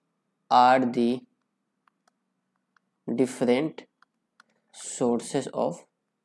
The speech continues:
law, ठीक है। आई बात समझ में? ये इतना आप लोग पढ़ के जाइएगा ही जाइएगा, ठीक है।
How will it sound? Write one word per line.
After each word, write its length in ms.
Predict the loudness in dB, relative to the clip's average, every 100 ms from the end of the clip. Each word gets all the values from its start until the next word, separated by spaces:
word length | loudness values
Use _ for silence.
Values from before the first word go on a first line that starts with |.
| _ _ _ _ _ _ _ _ _ _ _ _ _ _ _ _ -10
law, 320 | -6 -6 -6 -10 _ _ _ _ _ _ _ -8
ठीक 160 | -6
है। 120 | -6 -10 _ _ _ _ _ _ -20 -20 -18 -4
आई 100 | 0
बात 140 | 0
समझ 200 | -2 -4 -4
में? 140 | -8 -12 _ _ _ _ _ _ _ _ _ _
ये 200 | 4 6 6
इतना 240 | 4 2
आप 140 | 2 0
लोग 200 | -4 0
पढ़ 160 | 0 2
के 120 | 0 2
जाइएगा 440 | 2 0 0 -2
ही 120 | -4
जाइएगा, 300 | -4 -6 -6
ठीक 200 | -10 -10
है। 100 | -10